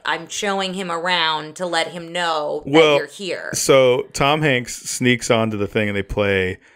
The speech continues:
Speaker 2: also Strauss, the, the, the s-, theme from two thousand one, and, uh, Hooch comes flying out at
Speaker 1: Yeah.
Speaker 2: him, and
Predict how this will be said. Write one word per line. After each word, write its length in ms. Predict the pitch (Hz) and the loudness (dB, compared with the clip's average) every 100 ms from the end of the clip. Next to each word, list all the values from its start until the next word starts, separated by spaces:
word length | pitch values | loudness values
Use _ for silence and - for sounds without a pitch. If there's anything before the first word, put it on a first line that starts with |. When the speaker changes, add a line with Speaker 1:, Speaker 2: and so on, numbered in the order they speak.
| _ _ _ | _ _ _
Speaker 2:
also 600 | 113 110 117 107 104 101 | -2 2 2 4 0 -4
Strauss, 840 | 95 - 104 101 98 - - - - | -8 -4 -2 -2 -4 -10 -12 -16 -16
the, 400 | 101 101 95 - | -8 -4 -4 -6
the, 280 | 127 107 98 | -4 0 0
the 120 | - | 0
s-, 140 | 110 - | -4 -4
theme 260 | 135 139 127 | 0 0 0
from 140 | 117 | -4
two 140 | 117 | -4
thousand 320 | 107 101 98 98 | -2 -4 -6 -10
one, 360 | 95 92 95 _ _ _ _ _ | -10 -10 -14 _ _ _ _ _
and, 400 | 110 98 95 101 _ _ _ _ _ _ _ _ _ _ | -8 -6 -8 -12 _ _ _ _ _ _ _ _ _ _
uh, 260 | 120 107 101 | -2 0 -2
Hooch 340 | - 151 139 | 0 0 0
comes 180 | - 107 | -6 -6
flying 500 | - 120 113 110 101 | -2 0 2 2 0
out 220 | 101 101 101 | 0 -2 -2
at 60 | |
Speaker 1:
Yeah. 220 | 165 151 165 | -2 -2 -6
Speaker 2:
him, 60 | - _ | -16 _
and 220 | 123 117 | -4 -4